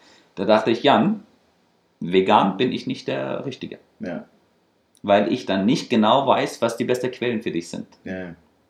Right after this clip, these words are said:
Speaker 1: Trainier sehr gerne. Dann hat er gesagt, „Ja, Kettlebell und so“, da hab ich gesagt,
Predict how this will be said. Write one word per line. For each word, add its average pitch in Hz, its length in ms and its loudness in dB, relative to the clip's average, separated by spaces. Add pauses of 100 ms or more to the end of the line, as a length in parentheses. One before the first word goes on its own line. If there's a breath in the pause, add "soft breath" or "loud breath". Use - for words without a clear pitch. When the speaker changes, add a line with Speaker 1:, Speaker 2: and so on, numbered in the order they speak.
(560 soft breath)
Speaker 1:
Trainier 156 640 2
sehr 104 320 8
gerne. 85 320 -4 (1040)
Dann 110 140 4
hat 123 120 6
er 135 60 4
gesagt, 117 320 6
„Ja, 101 80 8
Kettlebell 165 560 2
und 143 140 0
so“, 139 60 -4
da 135 120 4
hab 123 100 4
ich - 60 -8
gesagt, 131 380 0